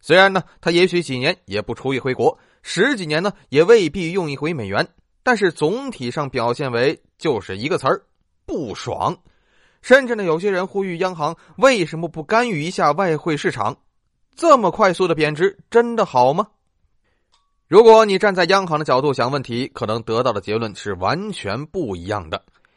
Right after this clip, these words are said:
短期急速的贬值，对于央行来说似乎没什么不好。首先，这波贬值我们已经强调过很多次了，是美元走强引起的。美元冲破了一百零一，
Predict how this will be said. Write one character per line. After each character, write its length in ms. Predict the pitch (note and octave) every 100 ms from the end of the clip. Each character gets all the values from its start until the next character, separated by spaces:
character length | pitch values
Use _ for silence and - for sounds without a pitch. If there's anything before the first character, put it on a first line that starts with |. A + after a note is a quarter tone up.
| _ _
短 280 | - D3+ D#3+
期 240 | D#3 A3+ F#3
急 340 | - F3+ A#3
速 180 | - D3+
的 80 | G#2
贬 220 | G2+ A2
值， 240 | C3+ - _ _ _
对 140 | C4+
于 200 | F3 G3+
央 260 | A#3 C4+ B3
行 160 | D#3+ D3+
来 160 | D3
说 340 | D3+ D#3+ E3+ -
似 260 | - A#3 F#3
乎 420 | E3+ F3 F3 D#3
没 380 | - A2+ D3 B3
什 160 | F#3 G2+
么 80 | F#2
不 180 | A2+
好。 240 | E2+ F#2+ _ _ _ _ _ _
首 180 | - C3
先， 280 | D#3+ F#3 F#3 - _ -
这 180 | F#3+ D3
波 120 | E3
贬 220 | D3 B2+
值 220 | B2+ F3+ -
我 140 | A#2
们 80 | C3+
已 100 | A2
经 160 | C3
强 220 | B2+ A#2 C3
调 120 | A2+
过 140 | G2
很 300 | - G2 G2
多 160 | B2+ E3+
次 160 | D3+
了， 100 | A2+ - _ _
是 160 | -
美 300 | G3+ B2+ A2
元 280 | G2+ A#2+ A3
走 360 | A3 A#2+ G2 F2+
强 360 | - A2 D#3 A3+
引 200 | A#2 A#2
起 140 | -
的。 160 | F2+ - _ _ _ _
美 160 | - E3+
元 200 | F#3 G#3
冲 200 | - G3
破 120 | F#3+
了 120 | C#3
一 100 | F3
百 100 | C3+
零 200 | G2+ C3
一， 120 | F3+